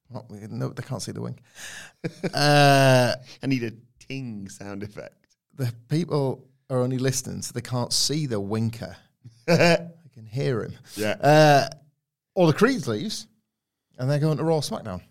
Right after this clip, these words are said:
Speaker 2: Yeah, it, it, it's win-win-win, regardless, isn't
Speaker 1: It's quite
Speaker 2: it?
Speaker 1: exciting, isn't it? I, um, I still hold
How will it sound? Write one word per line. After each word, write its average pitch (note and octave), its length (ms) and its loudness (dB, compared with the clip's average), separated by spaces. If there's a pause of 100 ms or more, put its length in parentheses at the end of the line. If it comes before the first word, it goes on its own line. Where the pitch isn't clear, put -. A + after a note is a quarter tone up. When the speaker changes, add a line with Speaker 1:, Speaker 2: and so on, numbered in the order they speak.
(1120)
Speaker 2:
Yeah, G2 400 -6
it, C3 180 -6
it, C#3+ 200 -4
it's D3 160 -6
win-win-win, D3 800 2 (140)
regardless, A2+ 540 -2
isn't - 120 -12
Speaker 1:
It's F2+ 100 -8
quite E3 160 4
Speaker 2:
it? - 40 -2
Speaker 1:
exciting, C3 280 2
isn't A#2+ 140 -2
it? F2 120 -6 (280)
I, E3+ 240 6
um, E3+ 160 6
I D3 100 2
still D3+ 460 0
hold B2+ 360 0